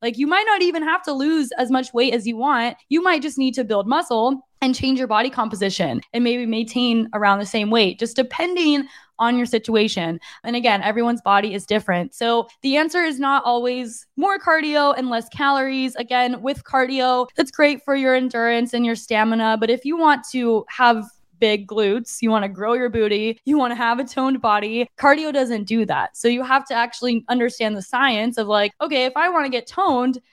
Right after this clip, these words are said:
there's a specific way to do that. It's not just, like, what you think it should be or what that influencer does or what your friend's program looks like. There's an actual science to building muscle. And if you're, like, spinning your wheels and trying to do something else that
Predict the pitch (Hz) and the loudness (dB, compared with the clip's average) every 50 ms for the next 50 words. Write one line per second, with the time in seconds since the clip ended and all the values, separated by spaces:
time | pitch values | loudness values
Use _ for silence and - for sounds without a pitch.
0 | _ - 294 330 330 330 - - - 302 - 453 440 330 285 240 277 294 302 262 | _ -2 0 2 2 0 -2 -2 -4 2 4 4 4 4 0 0 2 2 2 2
1 | 226 208 190 254 247 214 196 175 175 208 202 - 262 254 247 220 233 247 247 247 | 0 -2 -4 -4 0 2 2 2 2 -2 -6 0 4 4 4 4 4 -4 -8 -6
2 | - 226 220 214 208 - 226 240 226 - - 220 202 - - 294 277 269 277 262 | -2 0 0 0 0 0 0 -2 -2 -2 -8 -10 -8 -4 -2 0 2 2 0 -2
3 | - - - 262 - - 269 247 220 262 247 277 320 311 240 220 214 226 226 - | -4 -2 -2 -2 -2 0 0 0 0 0 0 2 2 2 2 0 0 -2 -2 0
4 | 226 214 214 247 262 269 262 247 233 233 233 233 - 220 214 208 208 202 208 220 | 0 0 2 0 -2 -2 0 0 0 0 0 -2 -4 -6 -4 0 0 2 2 2
5 | 233 233 - 220 214 214 196 - _ _ - 233 247 247 226 247 233 233 - 262 | 2 2 0 0 -2 -2 -2 -6 _ _ -2 2 2 2 2 0 -4 -4 -2 0
6 | 254 262 262 262 262 _ - - 247 254 233 247 226 226 226 226 262 262 - - | 0 0 0 -2 -4 _ -4 0 0 0 2 0 0 0 2 0 -2 -2 -4 -4
7 | 233 220 214 233 262 247 _ _ - 269 302 302 320 311 302 - 247 262 269 - | -2 0 2 0 0 -2 _ _ -2 -2 0 0 -2 -2 0 0 0 0 0 -4
8 | - 285 254 247 247 - - - 240 233 247 254 269 277 285 269 - - _ _ | -4 -2 -2 -2 -2 -4 -6 -4 -2 0 2 2 2 0 0 -2 -4 -10 _ _
9 | _ _ - - 320 320 320 240 262 254 240 240 247 240 233 214 208 196 - - | _ _ -6 -2 -2 -2 -2 0 0 0 0 0 0 0 0 0 -2 -2 -2 -2
10 | 262 302 381 453 453 - - _ _ - - 262 262 269 262 - 247 254 262 269 | 0 2 2 2 0 -2 -10 _ _ -4 -2 0 0 0 -2 -2 -2 0 0 0
11 | 277 269 247 226 220 - - - - 294 285 294 285 277 262 240 226 240 254 262 | 0 0 -2 -2 -4 -8 -16 -12 -6 -2 0 2 2 2 0 0 -2 -4 -2 -2
12 | 262 247 240 233 240 233 226 - 240 240 247 247 240 226 240 240 - - 233 233 | 0 0 0 -2 -4 -6 -4 -2 0 0 2 2 0 0 -2 -2 0 0 0 0
13 | 226 233 226 240 247 240 233 - - 220 214 214 202 | 0 -2 0 0 0 0 0 -2 -2 0 0 0 0